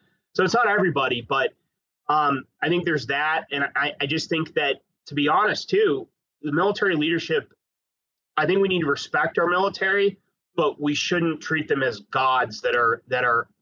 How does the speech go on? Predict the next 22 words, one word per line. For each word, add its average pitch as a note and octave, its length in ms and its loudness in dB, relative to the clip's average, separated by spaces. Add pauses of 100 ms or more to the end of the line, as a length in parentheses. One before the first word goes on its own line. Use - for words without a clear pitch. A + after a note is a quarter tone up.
you C3+ 120 -4
know, B2 260 0
above C3 480 -2 (120)
criticism. A2 680 -4 (320)
The C#3+ 60 0
military A#3 500 2
hasn't E3+ 440 -2
been D#3 180 -2
truly E3+ 440 0
challenged C#3+ 600 -2
by B2 160 0
Congress D3 800 -2 (280)
or D#3+ 180 4
the D#3 120 -2
executive B2+ 640 -6
branch B2+ 600 -2 (460)
to D3+ 160 0
really D#3+ 460 0
think C#3+ 460 -6 (420)
through D3 300 0
things B2 360 -4
differently. - 640 -6